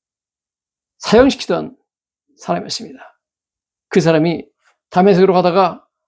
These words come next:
다메섹으로 가는 길에서 부활하신 예수님을 만났습니다.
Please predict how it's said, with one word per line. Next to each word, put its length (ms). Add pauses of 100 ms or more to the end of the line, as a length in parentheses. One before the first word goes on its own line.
다메섹으로 340
가는 200
길에서 560 (500)
부활하신 360
예수님을 320
만났습니다. 680